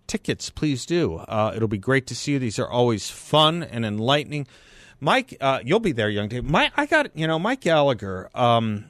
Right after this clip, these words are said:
he's had several visits to Phoenix over the years. He's just one of, one of the most wonderful people. Um, you,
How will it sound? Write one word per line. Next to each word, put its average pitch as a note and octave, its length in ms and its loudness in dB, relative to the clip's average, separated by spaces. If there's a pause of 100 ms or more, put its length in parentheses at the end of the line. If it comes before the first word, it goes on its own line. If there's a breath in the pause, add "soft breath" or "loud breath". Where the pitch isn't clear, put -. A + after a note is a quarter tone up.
(680)
he's D3+ 260 -6
had C#3+ 260 0
several B2 260 -2
visits A#2 460 -6
to - 80 -12
Phoenix A#2+ 420 -10
over G#2 160 -6
the F#2+ 120 -10
years. G2+ 300 -8
He's B2 160 -14
just - 280 -12
one C#3 160 -4
of, G#2+ 200 -8
one C3+ 240 -6
of A2+ 80 -6
the A2 60 -10
most G#2 260 -8
wonderful A#2+ 320 -8
people. - 480 -10 (640 soft breath)
Um, G#2 420 0 (1500)
you, - 180 -8